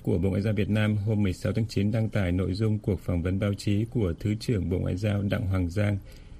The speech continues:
về chuyến đi của ông Phúc, trong đó nói rằng các hoạt động song phương tại Hoa Kỳ sẽ góp phần quan trọng tăng cường hợp tác của ta với chính quyền mới của Hoa Kỳ, thúc đẩy quan hệ đối tác toàn diện đang phát triển tốt đẹp, phù hợp với các mục tiêu, lợi ích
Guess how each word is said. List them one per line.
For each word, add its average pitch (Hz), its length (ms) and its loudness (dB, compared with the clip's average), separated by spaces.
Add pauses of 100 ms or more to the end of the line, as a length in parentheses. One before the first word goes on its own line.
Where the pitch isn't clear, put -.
(200)
về 104 220 2
chuyến 113 180 0
đi 131 80 2
của - 120 0
ông 104 100 2
Phúc, 170 220 -2 (400)
trong 139 140 2
đó 131 100 4
nói 139 100 2
rằng 135 220 0
các 143 100 0
hoạt 120 180 0
động 101 160 0
song 113 220 0
phương 113 280 2
tại 101 140 -2
Hoa 110 220 2
Kỳ 95 260 2
sẽ 98 240 0
góp 131 180 0
phần 95 300 2 (540)
quan 120 200 2
trọng 117 240 0 (180)
tăng 113 180 2
cường 104 200 2
hợp 90 200 0
tác 139 160 0 (160)
của 90 160 2
ta 104 380 2 (120)
với 101 220 2
chính 104 220 -2
quyền 101 200 2
mới 92 140 2
của 110 100 -2
Hoa 104 160 2
Kỳ, 98 300 0 (460)
thúc 180 140 2
đẩy 110 140 2
quan - 140 2
hệ 104 120 2
đối 101 120 0
tác 131 200 -2
toàn 98 160 2
diện 92 240 0 (120)
đang 104 180 2
phát 127 140 -2
triển 95 180 0
tốt 107 100 0
đẹp, 107 220 0 (440)
phù 117 120 4
hợp 104 260 2
với 101 240 2
các 151 160 0
mục 107 220 0
tiêu, 110 280 2 (400)
lợi 110 240 4
ích 151 140 0